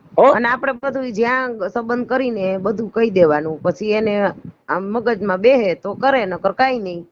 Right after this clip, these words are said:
Speaker 1: કાંઈ વાંધો નહીં, મારી પાસે છે બેન એક, એક બે ઠેકાણા પટેલના છે અને
Speaker 2: હા, હા.
Speaker 1: વ્યવસ્થિત છે, પણ ગરીબ માણસ છે અને ખેતી બેતી ને બધું છે, માપે મેળે કાંઈ વાંધો નહીં આવે, બહુ સારા ઘર છે.
Speaker 2: હા.
Speaker 1: કેમ કે બહુ રૂપિયાવાળા
Speaker 2: હા.
Speaker 1: પોઇન્ટ છો ત્યાં તમને સ્વીકારશે નહીં હવે.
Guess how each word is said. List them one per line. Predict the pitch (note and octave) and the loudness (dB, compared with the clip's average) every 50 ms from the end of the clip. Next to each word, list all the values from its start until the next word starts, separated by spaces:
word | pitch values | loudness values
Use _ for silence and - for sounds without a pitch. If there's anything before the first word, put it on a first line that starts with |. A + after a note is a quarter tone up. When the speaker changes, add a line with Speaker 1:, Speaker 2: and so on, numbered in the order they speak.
| _ _ _ _ _ - _ - | _ _ _ _ _ -16 _ 2
Speaker 1:
કાંઈ | A#3+ C4+ | 4 4
વાંધો | C#4+ C4+ G#3+ B3+ | 4 4 2 2
નહીં, | B3+ B3 | 0 2
મારી | A3 G#3+ A3 | 0 0 0
પાસે | A3 A#3 A3 F#3 G#3 G3 | 2 0 0 0 0 0
છે | - A#3+ A3 | 4 4 6
બેન | G3 G3 F#3 F#3 | 6 6 4 4
એક, | F#3+ E3+ - | 0 0 0
એક | - F#3+ F3+ F#3+ F#3 | 0 0 0 4 6
બે | G3+ G3+ F#3 | 6 6 6
ઠેકાણા | - F#3 F#3+ - F#3 F3+ F3 | 6 2 2 4 4 2 4
પટેલના | D#3 E3+ E3 F#3+ F3 E3 D#3+ D#3 D3 | 4 4 4 4 4 4 4 4 6
છે | - G#3 A#3 - - - - - - _ | 6 6 4 4 0 -14 -20 -20 -16 _
અને | - G3+ A3 G#3+ G#3 | -2 2 4 4 6
Speaker 2:
હા, | F3 E3+ D#3 | 6 4 4
હા. | D3+ C#3+ C#3 B2 - - - - _ - | 2 0 -2 -4 -8 -12 -14 -16 _ 2
Speaker 1:
વ્યવસ્થિત | - A3+ B3 B3+ G#3+ - G#3 G3 E3+ | 6 8 8 8 6 6 4 4 4
છે, | - - A3+ G#3+ | 4 4 4 6
પણ | D#3+ D#3+ F3+ F#3+ | 6 4 2 4
ગરીબ | G#3 B3+ B3 A3 G3 | 4 4 4 6 6
માણસ | G3+ G3 F#3+ F#3+ F3+ | 6 6 6 6 4
છે | - B3 A#3 | 6 6 6
અને | G#3 F#3+ | 6 4
ખેતી | - - A#3 - A#3 A3 | 6 4 4 4 6 6
બેતી | G#3 G#3+ G3+ G#3 G3 | 6 6 6 6 4
ને | F#3+ | 4
બધું | G3 F#3 G3 G3 | 4 6 4 4
છે, | - A#3+ A#3 F#3+ | 6 6 4 6
માપે | F3 F#3+ G#3 G#3+ G3+ | 6 4 6 6 4
મેળે | F#3+ F#3+ F#3+ F3+ F3 | 4 6 6 4 6
કાંઈ | - G3 G3 | 6 6 6
વાંધો | F3+ F#3 G3+ F#3+ G#3 | 6 6 6 6 6
નહીં | A3 A#3+ A3 F#3 | 6 6 6 8
આવે, | F#3 F3 | 8 6
બહુ | D#3+ E3 G3 G#3+ G3 | 6 6 6 6 6
સારા | - A3+ A#3 A#3 G3+ D#3 | 8 8 6 6 6 6
ઘર | C#3 D#3+ - | 4 4 4
છે. | D3+ D#3 D3+ | 4 4 2
Speaker 2:
હા. | - _ - - - - - | 0 _ -10 -20 -20 -8 0
Speaker 1:
કેમ | - B3 B3 | 0 2 4
કે | B3+ | 4
બહુ | B3 B3+ B3+ B3+ | 6 8 8 8
રૂપિયાવાળા | A#3+ B3 B3 C4 C4+ C4 C4 C4 C4 B3 | 8 4 4 6 6 8 10 8 8 6
Speaker 2:
હા. | A#3 | 6
Speaker 1:
પોઇન્ટ | C4 B3+ C4 B3 G3+ | 4 4 4 6 6
છો | B3+ B3 | 4 6
ત્યાં | B3+ B3 B3 A#3+ | 6 6 4 6
તમને | B3 B3 B3 B3 A#3+ G#3 | 4 2 2 4 2 4
સ્વીકારશે | G#3 A#3+ - - A3+ G#3 D#3+ F#3+ F#3 | 4 2 4 4 4 6 6 4 4
નહીં | F#3+ A3 G#3 E3+ D#3 | 6 6 6 6 6
હવે. | C#3+ A#2+ G2+ | 4 2 0